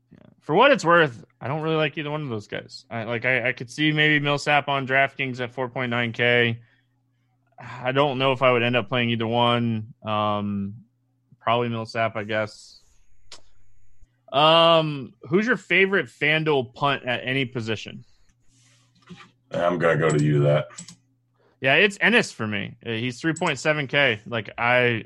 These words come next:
Speaker 1: I know I've talked about him a bunch, but Philly pace up spot here up against Washington. Washington's really bad. Um, Josh Richardson's still out. Like, it, it's, it's Ennis for me at three point seven K. Um,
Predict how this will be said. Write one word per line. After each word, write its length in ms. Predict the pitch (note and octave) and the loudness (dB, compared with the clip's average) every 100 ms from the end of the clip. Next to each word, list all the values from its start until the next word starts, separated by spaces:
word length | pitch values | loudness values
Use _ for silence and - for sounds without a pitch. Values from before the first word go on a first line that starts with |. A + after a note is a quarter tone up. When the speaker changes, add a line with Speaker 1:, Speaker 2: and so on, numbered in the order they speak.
| G#2 | -8
Speaker 1:
I 60 | |
know 120 | A2 A#2 | -2 -2
I've 140 | A#2 | -2
talked 260 | B2 A#2 A#2 | -2 -4 -2
about 160 | A#2 | -2
him 120 | A2+ | -2
a 40 | G#2+ | -2
bunch, 460 | A2 D3 C3+ - | 0 0 0 -8
but 240 | - A2 G2+ - _ _ _ _ _ _ | -2 -2 -2 -8 _ _ _ _ _ _
Philly 680 | F#3 G3 F#3+ F3+ D#3+ G#2+ - _ _ B2+ | 2 6 8 8 6 0 -18 _ _ -14
pace 300 | - F3+ F3 | 2 2 2
up 200 | F3 D#3 | 0 -2
spot 380 | - - D3+ D3 | -4 2 4 4
here 220 | D3 D3 | 4 2
up 100 | C3+ | 2
against 300 | C3 C3+ C3 | -2 -4 -4
Washington. 640 | C3 C3 B2+ C3 A#2 C3 B2 | -2 -2 -2 -8 -4 -4 0
Washington's 680 | A#2+ B2 B2 A2+ A#2+ A2+ A2 | 0 0 -4 -6 -6 -6 -4
really 220 | A#2+ A2+ | -2 0
bad. 580 | G#2+ A#2 A#2 A#2 A2 G#2+ | 4 4 6 2 -2 -8
Um, 380 | A2+ G#2+ G#2+ G#2 | -4 -2 0 -2
Josh 320 | G2+ A#2+ B2 | 0 2 2
Richardson's 540 | C3+ A#2 A#2+ A#2 A#2 A2 | -2 -6 -8 -6 -8 -4
still 240 | B2 A2+ | 0 4
out. 420 | A2+ A#2+ A#2 A2 | 6 6 4 2
Like, 320 | A2+ A2 G#2+ G2+ _ _ _ | 0 0 0 -6 _ _ _
it, 380 | B2 A#2 C3+ - | -10 -4 -4 -4
it's, 480 | D3 D#3 D#3+ - - - | -4 -4 -6 -12 -8 -6
it's 220 | F#3 - | -6 -2
Ennis 300 | D#3 C#3+ B2+ | -2 0 -4
for 140 | - A#2+ | -6 -6
me 200 | A2+ A2+ | -2 -2
at 120 | G#2 | -2
three 120 | A#2+ | -6
point 280 | A2+ A#2 A2 | -4 -4 -4
seven 300 | A#2 A2 G#2 | -2 -2 -4
K. 380 | A2 G#2+ A2 G#2+ - - _ _ - | -4 -2 -2 -6 -16 -20 _ _ -6
Um, 640 | A2 G#2+ G#2 G2+ G2+ - | -4 -2 -2 -4 -6 -8